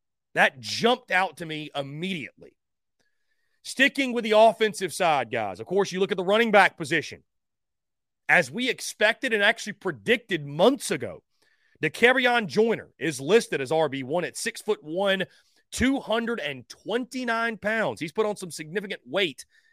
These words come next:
in the offseason. And Juju McDowell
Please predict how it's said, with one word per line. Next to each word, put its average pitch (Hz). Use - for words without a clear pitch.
in 208
the 190
offseason. 165
And 175
Juju 247
McDowell 202